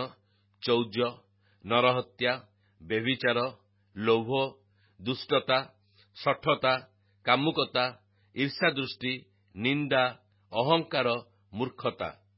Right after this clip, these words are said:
ଏହି ସମସ୍ତ ମନ୍ଦ ବିଷୟ ଭିତରୁ ବାହାରି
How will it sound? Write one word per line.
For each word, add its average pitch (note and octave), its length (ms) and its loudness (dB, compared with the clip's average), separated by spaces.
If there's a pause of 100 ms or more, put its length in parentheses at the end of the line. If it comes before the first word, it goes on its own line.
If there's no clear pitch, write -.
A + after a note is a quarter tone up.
(360)
ଏହି D#3+ 140 4
ସମସ୍ତ F3+ 480 2
ମନ୍ଦ D3+ 360 4
ବିଷୟ C3 320 0 (260)
ଭିତରୁ C#3 380 0
ବାହାରି B2 400 0